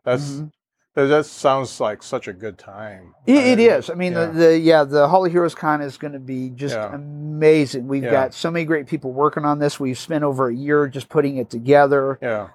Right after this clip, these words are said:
Speaker 2: Um, you know, the city is, is, you know, has helped put up some
Speaker 1: Uh-huh.
Speaker 2: dollars for it.
Speaker 1: Right.
Speaker 2: Uh, we actually have, uh, several corporate sponsors,
Speaker 1: Mm-hmm.
Speaker 2: uh, that are, you know, supporting it.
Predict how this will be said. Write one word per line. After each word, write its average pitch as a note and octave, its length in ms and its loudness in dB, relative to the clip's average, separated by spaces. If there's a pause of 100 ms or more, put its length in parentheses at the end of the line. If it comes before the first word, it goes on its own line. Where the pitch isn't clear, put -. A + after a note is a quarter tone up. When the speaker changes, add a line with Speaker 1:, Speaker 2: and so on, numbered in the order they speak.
Speaker 2:
Um, A#2+ 720 -4
you C3+ 140 0
know, B2+ 120 0
the B2 160 -4
city C#3+ 400 0
is, B2+ 260 -4
is, B2 360 -4
you C#3+ 100 -6
know, B2+ 120 -10
has B2+ 240 -6
helped C#3+ 200 -2
put C#3+ 120 -6
up C#3 120 -10
some C#3 120 -2
Speaker 1:
Uh-huh. B2 80 0
Speaker 2:
dollars C3+ 400 0
for C#3 340 0
it. C3+ 140 -2
Speaker 1:
Right. A2+ 360 -2
Speaker 2:
Uh, C#3 200 4
we C#3+ 120 4
actually D#3+ 320 4
have, C#3+ 280 0
uh, C#3 180 2
several D3 300 2
corporate E3 360 0
sponsors, D#3+ 640 -2
Speaker 1:
Mm-hmm. C3+ 340 -8 (100)
Speaker 2:
uh, C3+ 340 2
that C3+ 220 2
are, C3+ 220 2
you C#3+ 120 -2
know, C3 200 -6
supporting C3+ 580 -2
it. C#3 240 -2